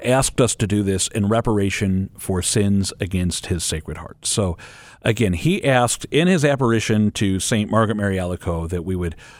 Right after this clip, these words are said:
observe nine consecutive First Fridays where we would go to Mass and receive Holy Communion, and then pray in reparation for sins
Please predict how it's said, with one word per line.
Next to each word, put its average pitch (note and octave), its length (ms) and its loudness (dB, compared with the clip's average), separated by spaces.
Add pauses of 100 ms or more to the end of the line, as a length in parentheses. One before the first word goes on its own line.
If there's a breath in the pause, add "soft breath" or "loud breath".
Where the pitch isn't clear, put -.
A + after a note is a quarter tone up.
observe G2+ 580 2
nine C3 380 4
consecutive D3 580 2
First G#2+ 320 0
Fridays E2 540 -4
where F#2 120 0
we F2+ 120 -2
would E2 140 -4
go G#2 160 0
to D#3 80 2
Mass A2+ 340 0
and F2+ 100 0
receive G#2 580 -2
Holy A2+ 220 0
Communion, E2+ 580 0 (640 soft breath)
and A2+ 120 0
then G#2+ 100 2
pray C#3 320 4
in D3+ 100 4
reparation G#2+ 600 4
for F#2 160 -2
sins G2+ 420 0